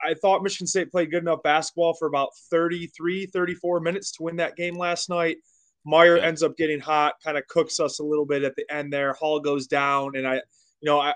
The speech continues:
Speaker 1: I watched the Izzo post-game presser, and he just thought the team kind of got gassed and they ran out of steam at the end, and that kind of is what it looked like. They just weren't able to get a stop in the last four minutes and couldn't continue to put pressure. Um,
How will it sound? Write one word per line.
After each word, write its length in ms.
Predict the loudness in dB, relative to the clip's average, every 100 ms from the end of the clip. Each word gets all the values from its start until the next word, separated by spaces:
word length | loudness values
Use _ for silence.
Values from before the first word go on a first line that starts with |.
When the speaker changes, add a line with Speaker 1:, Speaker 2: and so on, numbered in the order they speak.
| -2
Speaker 1:
I 100 | -2
watched 360 | 2 2 2 -2
the 80 | 0
Izzo 440 | 2 4 4 4
post-game 460 | 2 2 0 -6 -2
presser, 380 | -2 0 -2
and 100 | -6
he 100 | -6
just 220 | -8 -8 -2
thought 200 | -2 -2
the 80 |
team 260 | -8 -10 -8 -6
kind 140 | -4
of 100 | -4 -8 -12 -12 -12 -10 0
got 220 | 2 4
gassed 400 | 4 2 0 -6
and 80 | -6
they 80 |
ran 240 | -2 0 0
out 140 | -2
of 60 | -4
steam 280 | -10 -8 -8
at 120 | -6
the 120 | -4
end, 140 | -4
and 100 | -4
that 140 | -6 -6 -10 -6
kind 180 | -4
of 80 | -4
is 120 | -4
what 140 | -6 -4
it 80 | -6
looked 160 | -10 -12
like. 180 | -14 -14 _ _ _ -4
They 80 | -2
just 140 | 0
weren't 200 | 0 2
able 200 | 2 2
to 40 |
get 120 | 0 -2
a 40 |
stop 360 | 0 2 2 0
in 60 |
the 60 | -2
last 320 | 0 0 -4
four 180 | -4 -4
minutes 480 | -4 -4 -6 -6 -10 _ _ -10
and 400 | -6 -2 -2 -4
couldn't 260 | -4 -4 -6
continue 360 | -12 -10 -8
to 80 | -6
put 200 | -6 -6
pressure. 640 | -2 -4 -4 -4 -2 -4 -6 -8
Um, 300 | -6 -4